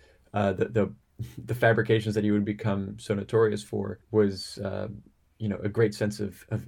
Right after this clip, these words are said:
of innovation and a great sense of what's possible. Um, and so I think, uh, I, I think that's the, the, the thing that I, that I admire the most about him is, um, to, uh, to stare impossibility in the face,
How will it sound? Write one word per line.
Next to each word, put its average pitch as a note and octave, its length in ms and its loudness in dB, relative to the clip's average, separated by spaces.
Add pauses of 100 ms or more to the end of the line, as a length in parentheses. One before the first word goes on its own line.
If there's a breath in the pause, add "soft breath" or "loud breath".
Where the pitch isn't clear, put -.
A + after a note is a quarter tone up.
of G#2 180 0
innovation G#2 440 0
and G#2 140 2
a G#2 40 2
great A2+ 200 4
sense G#2+ 200 -2
of G2+ 100 -4
what's G#2 140 -6
possible. G2+ 580 -4 (480 soft breath)
Um, F#2+ 420 -4
and G#2 120 0
so G#2 360 4
I G#2+ 100 2
think, B2 500 0
uh, - 460 -8 (400)
I, - 200 -2
I A2 40 4
think B2 160 2
that's G#2 260 4
the, F#2+ 200 -6
the, G2 160 -2
the G#2+ 100 -6
thing G2+ 180 0
that G2 100 2
I, F#2+ 120 4 (220)
that G2+ 180 0
I F#2+ 180 2
admire F#2 300 -2
the F#2+ 100 -6
most F#2+ 220 -6
about G2 240 -4
him F#2+ 240 -4 (340 soft breath)
is, F#2+ 300 0
um, F#2+ 480 -4 (1000)
to, G#2 300 6
uh, F#2+ 200 2
to - 160 -2
stare A2 320 6
impossibility G2+ 680 4
in G2 100 -2
the G2+ 60 -2
face, G2 440 -4